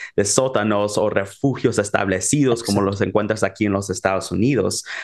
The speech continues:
Speaker 1: Um, ¿estás de acuerdo de, de ese acceso de, de que la población no tiene directamente acceso a estos recursos durante las olas de calor y también en los tornados?
Speaker 2: Completamente de acuerdo. Eh, y por eso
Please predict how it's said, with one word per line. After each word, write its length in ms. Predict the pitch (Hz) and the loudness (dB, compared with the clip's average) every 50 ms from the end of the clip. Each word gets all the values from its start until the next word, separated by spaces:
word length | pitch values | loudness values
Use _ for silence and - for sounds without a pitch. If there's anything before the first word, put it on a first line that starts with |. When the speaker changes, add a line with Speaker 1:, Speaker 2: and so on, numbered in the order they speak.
| - - | -4 -2
Speaker 1:
Um, 380 | - 110 104 101 101 - - - - | 0 0 0 0 -2 -4 -4 -2 -2
¿estás 340 | - - - 165 160 165 | -2 0 0 -2 0 0
de 60 | 175 160 | 0 0
acuerdo 420 | 139 - 143 151 175 185 190 175 | 2 0 0 2 2 0 2 2
de, 380 | 151 131 127 120 120 113 101 82 | 2 2 2 2 2 0 0 2
de 220 | 95 113 110 117 | 2 0 0 0
ese 180 | 123 120 - 123 | 0 -2 -4 -4
acceso 400 | 110 - 127 151 143 - 127 113 | -2 -2 -4 -4 0 2 2 2
de, 300 | 107 107 98 98 95 - - - - _ | 4 4 2 0 0 -2 -10 -18 -4 _
de 300 | 101 98 98 98 92 - | 0 2 2 2 0 0
que 160 | - 107 98 | 0 0 2
la 140 | 101 101 98 | 2 0 0
población 420 | - 107 101 101 101 - - 120 | 0 0 0 0 0 0 0 0
no 140 | 120 117 120 | 2 0 0
tiene 540 | 117 - 120 120 127 123 113 104 92 - - _ - | 0 0 0 0 2 2 2 0 0 -2 -4 _ 0
directamente 680 | 117 117 127 143 139 - 143 123 135 156 170 165 151 113 | 0 2 2 0 0 0 0 2 2 2 2 2 0 0
acceso 480 | 101 - - - - 131 135 - 123 | 0 -2 -2 -2 0 0 0 0 -2
a 40 | 107 | -2
estos 240 | 107 - 120 113 - | 0 -2 -2 0 0
recursos 580 | 95 95 - - 135 135 123 - - 107 101 | -2 -2 2 2 2 2 2 2 2 2 2
durante 480 | 98 98 98 95 98 98 101 101 92 95 | 4 2 2 2 0 0 0 0 2 2
las 180 | 98 95 - - | 0 0 0 0
olas 280 | 107 104 104 107 104 | 0 0 0 0 0
de 80 | 104 92 | 0 0
calor 340 | - 90 90 98 110 113 110 | 0 0 2 2 2 2 2
y 80 | 107 | 2
también 300 | 95 90 92 95 95 98 | 0 0 0 2 2 0
en 80 | 92 92 | 0 0
los 180 | 92 87 - | -2 -2 0
tornados? 840 | - 90 85 - 90 95 135 160 - - - - - - - - _ _ _ _ _ _ _ _ _ _ _ _ _ _ _ _ _ _ _ _ _ - - _ _ _ _ | 0 0 2 2 2 2 2 2 0 0 -2 -2 -6 -6 -6 -8 _ _ _ _ _ _ _ _ _ _ _ _ _ _ _ _ _ _ _ _ _ -20 -20 _ _ _ _
Speaker 2:
Completamente 640 | - 143 127 127 135 151 160 170 165 165 175 165 170 | 2 2 4 4 4 4 4 4 4 4 2 4 4
de 100 | 170 156 | 6 6
acuerdo. 540 | 147 143 147 - - 127 107 104 98 - - _ _ - | 6 6 6 4 4 4 2 0 0 -2 -6 _ _ 0
Eh, 320 | 113 117 113 110 110 107 107 | 2 4 4 4 2 4 4
y 80 | 107 | 4
por 140 | 104 113 104 | 4 4 4
eso 480 | 131 - - 165 139 - - - - | 4 4 4 4 4 4 0 -2 -8